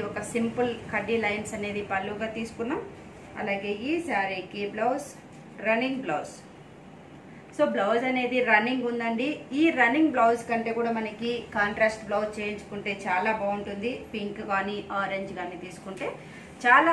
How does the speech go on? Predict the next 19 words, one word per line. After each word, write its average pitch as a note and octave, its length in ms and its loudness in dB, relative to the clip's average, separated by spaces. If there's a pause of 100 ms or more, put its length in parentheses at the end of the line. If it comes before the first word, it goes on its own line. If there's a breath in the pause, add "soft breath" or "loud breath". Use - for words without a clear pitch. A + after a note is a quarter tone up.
అందంగా A#3 400 0
ఉంటుంది. E3 300 -4 (220)
So, A#3 80 -12 (100)
శారీ G3+ 240 0 (100)
అంతా A3 240 -6
కూడా G#3 160 -2 (480)
ఈ G#3 100 -6
విధంగా D#3 300 -6
ఉంటుంది. - 360 -16 (2250 loud breath)
ఇంత D4+ 140 4 (120)
గ్రాండ్ C4+ 300 10
గా C#4 140 0
ఉంది C4+ 200 -2
కదా. D#4+ 160 2 (240)
ఈ F4 40 4 (140)
శారీ C#4+ 280 6 (140)
ప్రైస్ C4+ 320 4 (180)
only G#3+ 220 -2 (160)
టూ C#4 100 -2